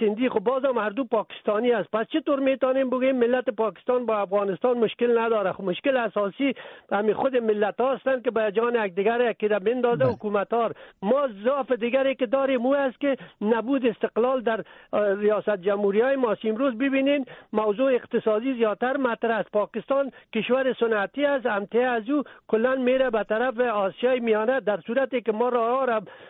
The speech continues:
Speaker 1: بندش داشته باشیم، شرایط بگذاریم، پاکستان مجبور می‌شه سر در مقابل افغانستان، در مقابل خواستهای خود گذشت بکنه. در همین مورد نظرهایشان
Speaker 2: بله.
Speaker 1: می‌خوایم.
Speaker 2: تشکر.
Speaker 1: تشکر.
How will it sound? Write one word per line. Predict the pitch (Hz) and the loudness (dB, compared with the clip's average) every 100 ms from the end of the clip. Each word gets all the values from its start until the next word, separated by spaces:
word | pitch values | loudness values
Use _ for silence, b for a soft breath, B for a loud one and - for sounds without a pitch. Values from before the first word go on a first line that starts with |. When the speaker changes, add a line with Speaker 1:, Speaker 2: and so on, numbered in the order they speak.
| B | B
Speaker 1:
بندش | 196 214 208 220 175 | -4 -2 0 0 0
داشته | 214 165 214 | 0 0 0
باشیم، | 208 208 269 254 | 0 0 0 0
شرایط | 196 208 220 185 | 0 0 0 -2
بگذاریم، | 196 190 214 262 | -4 0 0 0
پاکستان | 311 233 - - 277 269 | 0 -2 -2 -2 -2 0
مجبور | 240 208 302 | -2 0 0
می‌شه | 349 294 262 269 | 2 2 2 0
سر | 262 262 190 B B - | 0 0 -2 B B -2
در | 226 | 0
مقابل | 233 - 220 247 | 0 0 0 0
افغانستان، | 262 220 202 202 190 - 262 | 0 0 0 0 0 0 0
در | 233 208 | 0 -2
مقابل | 214 202 202 247 | -2 -2 0 0
خواستهای | 240 196 196 - 247 247 | -2 -2 -2 -2 -2 0
خود | 262 226 | -4 -4
گذشت | 233 254 254 - | -2 0 -2 -4
بکنه. | 247 247 277 277 B B | -4 0 0 0 B B
در | 233 233 | -2 0
همین | 233 247 | 0 2
مورد | 214 220 226 214 | 2 2 2 0
نظرهایشان | 202 214 214 202 147 | 0 2 2 2 2
Speaker 2:
بله. | 202 | 2
Speaker 1:
می‌خوایم. | 208 214 226 220 | 2 0 -4 -2
Speaker 2:
تشکر. | 180 - 165 | -2 0 0
Speaker 1:
تشکر. | 147 | 0